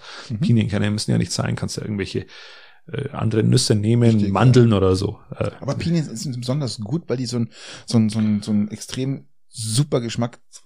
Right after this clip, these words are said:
Speaker 1: haben für, grad für so ein Pesto.
Speaker 2: Ja,
Speaker 1: Ja,
Speaker 2: aber
Speaker 1: das
Speaker 2: du kannst da
Speaker 1: ist
Speaker 2: Mandeln hacken, das, also, also ich
Speaker 1: Ja.
Speaker 2: persönlich. Ähm, aber e-,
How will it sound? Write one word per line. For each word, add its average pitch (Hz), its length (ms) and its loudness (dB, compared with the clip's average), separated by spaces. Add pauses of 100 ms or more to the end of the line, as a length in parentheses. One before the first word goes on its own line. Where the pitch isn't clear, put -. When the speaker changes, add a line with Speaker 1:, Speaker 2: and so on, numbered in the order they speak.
(120)
Speaker 1:
haben 107 240 2
für, 127 380 4
grad 135 240 -2
für 117 80 -4
so 107 80 0
ein 90 80 2
Pesto. - 360 -2
Speaker 2:
Ja, - 80 -10
Speaker 1:
Ja, - 60 -6
Speaker 2:
aber 107 120 -4
Speaker 1:
das 104 80 0
Speaker 2:
du - 40 -6
kannst 104 140 -2
da - 60 -2
Speaker 1:
ist - 60 -6
Speaker 2:
Mandeln 87 340 -6
hacken, - 240 -6
das, 90 180 -8
also, 92 140 -4
also 95 240 -4
ich 92 80 -4
Speaker 1:
Ja. 139 140 4
Speaker 2:
persönlich. 95 500 -2 (400)
Ähm, - 100 -14
aber 113 280 -2
e-, - 140 -20